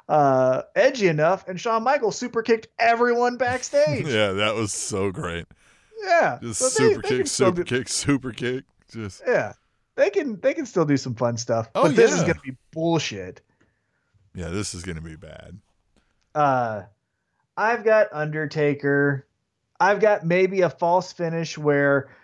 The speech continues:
Speaker 1: Shawn Michaels running away from Kane, rolls into the ring, super kicks Shawn Mi-, or super kicks Undertaker. Uh, Kane chokeslams him.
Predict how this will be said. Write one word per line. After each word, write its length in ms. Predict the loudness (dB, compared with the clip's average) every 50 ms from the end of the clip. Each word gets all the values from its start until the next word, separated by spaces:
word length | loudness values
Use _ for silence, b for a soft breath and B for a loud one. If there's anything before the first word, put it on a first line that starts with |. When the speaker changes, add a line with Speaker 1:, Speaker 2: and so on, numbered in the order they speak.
| b b
Speaker 1:
Shawn 360 | -8 -2 0 2 2 2 2
Michaels 720 | 2 0 0 0 -2 -4 -4 -2 0 2 2 2 2 2
running 280 | 2 0 2 2 0 0
away 220 | 0 2 2 2 0
from 300 | 0 -2 -2 -2 -2 -2
Kane, 540 | -2 -2 0 2 2 4 4 4 4 2 0 B B B B
rolls 320 | 4 6 6 6 6 6 4
into 160 | 4 4 4
the 100 | 4 4
ring, 380 | 4 4 4 4 4 2 2 0
super 400 | 0 2 2 2 2 2 0 0
kicks 320 | 0 0 0 0 -2 -2
Shawn 360 | 0 2 2 4 4 4 2
Mi-, 60 | 2 2
or 340 | 2 2 2 2 0 -2 _ _ _
super 340 | -6 -4 -4 -2 -2 -2 -2
kicks 300 | -2 -2 -2 -2 -4 -4 -4
Undertaker. 840 | 0 2 2 2 2 4 4 4 4 4 4 4 4 4 2 B B B B B B B B _
Uh, 580 | -4 -2 0 0 2 2 0 0 0 0 -2 -4 -8 _ -2
Kane 520 | 2 2 4 4 4 6 6 6 4 4
chokeslams 720 | 4 2 4 4 4 2 0 0 0 0 2 0 0 0 2
him. 340 | 2 4 4 4 2 0